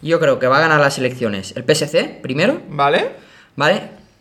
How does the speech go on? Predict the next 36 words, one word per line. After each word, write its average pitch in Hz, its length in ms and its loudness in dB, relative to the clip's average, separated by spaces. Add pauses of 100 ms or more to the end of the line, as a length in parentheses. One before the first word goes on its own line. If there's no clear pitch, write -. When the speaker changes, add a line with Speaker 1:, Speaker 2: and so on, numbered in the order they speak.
(140)
Speaker 1:
Creo 180 280 2
que 139 100 -2
segundo 156 360 2
va 139 60 2
a 135 40 -4
quedar 123 460 0
Esquerra. 233 500 0 (180)
Speaker 2:
Sí. 151 240 -2 (580)
Speaker 1:
Y 147 140 2
tercero, 160 540 2
Junts. 98 340 -6 (280)
Speaker 2:
Vale, 165 460 0
¿y - 140 -8
con 160 220 -2
cuántos 180 260 0
escaños? 190 360 -4 (220)
Speaker 1:
Entonces, 151 840 -2 (300)
yo 156 200 2
creo 190 140 4
que 180 60 4
va 160 100 2
a - 20 0
estar 160 200 0
esto 180 320 2
súper 147 360 0
reñido. 131 480 0 (100)
Speaker 2:
Vale. 123 320 -4
Speaker 1:
Y 120 60 0
voy 139 220 2
a - 20 2
decir 127 400 -2
que 113 480 2
Esquerra 127 320 0
va 131 80 2
a 123 40 -2
sacar 110 840 0